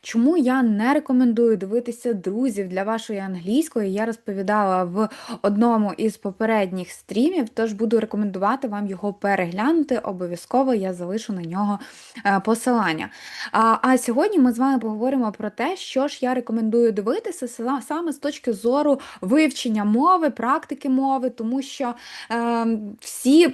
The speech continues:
тільки «Друзів» і дивляться. Взагалі для вивчення англійської мови «Друзі» — це один із, е, топових серіалів, який більшість людей дивиться саме, щоб підтягнути свою англійську.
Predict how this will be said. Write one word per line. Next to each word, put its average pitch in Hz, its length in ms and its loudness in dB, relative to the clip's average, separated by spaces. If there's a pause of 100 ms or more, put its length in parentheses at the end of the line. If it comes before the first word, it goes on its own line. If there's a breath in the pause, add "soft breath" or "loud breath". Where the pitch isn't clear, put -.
(180)
тільки 294 280 6
«Друзів» 240 400 6
і 247 40 6
дивляться. 175 520 2
Взагалі 202 560 2
для 208 200 2
вивчення 202 600 -2 (220 loud breath)
англійської 226 600 2
мови 277 500 2 (180 loud breath)
«Друзі» — 247 600 2
це 262 280 0
один 233 640 -2 (100)
із, 254 500 -4
е, 208 420 -2
топових 254 600 2
серіалів, 233 680 0
який 202 300 -4
більшість 208 560 -4
людей 185 380 0
дивиться 208 440 -2
саме, 247 260 -2
щоб 233 220 -6
підтягнути 220 440 -4
свою 277 220 0
англійську. 269 500 2